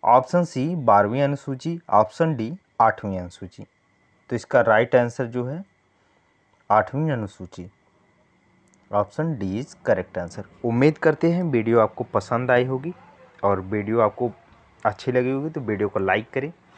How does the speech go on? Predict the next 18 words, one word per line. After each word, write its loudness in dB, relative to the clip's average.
ज़्यादा 4
से 0
ज़्यादा 4
अपने 0
दोस्तों 0
तक -4
शेयर -2
करें -2
जिससे -6
उनकी -6
हेल्प -4
हो -2
सके। -10
और 6
जो 0
ऑफिशियल 2
टेस्ट 0
है -4